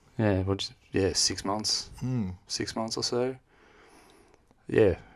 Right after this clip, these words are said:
Speaker 1: even locally, we, um, not that you'd really be able to tell, but we are broadcasting from a new location.
Speaker 2: True.
Speaker 1: Yeah, Living the L T D Studios has, uh, has shifted.
Speaker 2: <laughs>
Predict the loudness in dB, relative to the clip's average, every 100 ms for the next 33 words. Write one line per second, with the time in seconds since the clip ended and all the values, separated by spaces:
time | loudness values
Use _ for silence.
0 | 4 4 4 -2 -4 4 6 8 6 4
1 | 2 -8 -4 0 4 4 2 -4 -14 -16
2 | -18 -20 _ -6 -4 -4 -8 -10 -12 -14
3 | -10 -6 -2 0 0 -2 -2 -2 -2 4
4 | 4 4 4 2 2 0 0 0 4 2
5 | 2 0 -4 -2 0 0 -2 -8 -14 -8
6 | -4 0 2 4 4 6 4 4 -2 -6
7 | _ -20 -6 -2 -2 -4 -14 -20 -20 -20
8 | _ _ -8 -8 -8 -14 -4 -4 -2 -2
9 | -2 -2 0 -2 -2 0 -2 -2 -4 -2
10 | -2 -2 -6 -4 -6 -8 -14 -18 -10 -4
11 | -2 -4 -4 -8 -10 -20 _ -20 -20 -20
12 | -14 -12